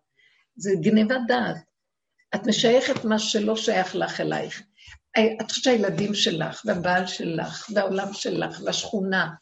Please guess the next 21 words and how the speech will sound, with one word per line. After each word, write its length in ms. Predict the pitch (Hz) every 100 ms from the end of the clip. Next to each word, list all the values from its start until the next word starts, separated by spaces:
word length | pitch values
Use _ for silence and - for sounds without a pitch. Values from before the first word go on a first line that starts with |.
| - - -
והמדינה, 760 | 214 202 170 202 196 170 165 175
והמדיניות, 800 | 185 185 165 196 196 185 170 170 202
והכל, 480 | 196 - 196 180 190 - - _ _ _ _ _
והכל 340 | 196 190 294 247
המוח 580 | 202 247 302 254 - 226
מערבב 480 | 196 185 165 262 269
אותך 340 | 240 202 -
עם 120 | 196
דעות, 500 | 208 - 190 175 165
הבנות, 480 | 196 190 190 175 175
וכל 140 | 202
מיני, 120 | 208 208
ואת 120 | 202
חושבת 280 | - 285 285
שזה 200 | 330 330
שלך, 380 | - 202 202 -
אין 100 | 359
לך 180 | 480 440
שום 140 | 392
דבר 400 | 403 453 - -
ששייך 220 | - 330